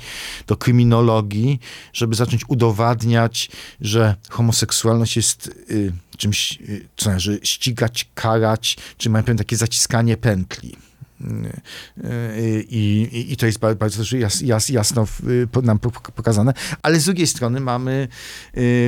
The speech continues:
y, no nie wiem, no mamy Narcyzę, Narcyzę Żmichowską, dziewiętnasty wiek i, i jej, jej listy do, do ukochanej i taka jedna z, y, ikon, tych, czy pierwszych ikon, y,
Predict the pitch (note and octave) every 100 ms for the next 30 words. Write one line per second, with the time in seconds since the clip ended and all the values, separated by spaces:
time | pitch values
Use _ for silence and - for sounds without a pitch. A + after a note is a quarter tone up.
0 | A#2+ A#2+ A#2+ A#2+ B2 C3+ C3 G#2 A2 A2+
1 | A#2 A#2 A#2 A#2 A#2 - C#3 C#3+ A2 G#2
2 | C3 A#2 G2+ F2+ F2 - F2+ F#2+ G2 G2
3 | G2+ G#2 - G2+ G2 G2 G#2+ - - -
4 | - - - - A#2+ A2 A2+ A#2 A#2 A2+
5 | A2 A2 A2+ A2+ A#2 A#2 G#2 G#2 A2 G#2+
6 | - G#2+ G#2 G2+ G2 G2+ G2+ G2+ G#2+ G2
7 | - - - _ _ _ - A#2+ A2 G2+
8 | G2 F#2+ G#2 G2+ G#2 F2+ F#2 - - -
9 | G#2+ G#2 A2 G#2+ G#2+ - A2+ A2 G#2+ -
10 | D3+ C3+ G#2+ F#2 A2+ G2 - G2+ - A#2+
11 | D#3 - G#2+ - A2 - G#2 G#2+ G#2+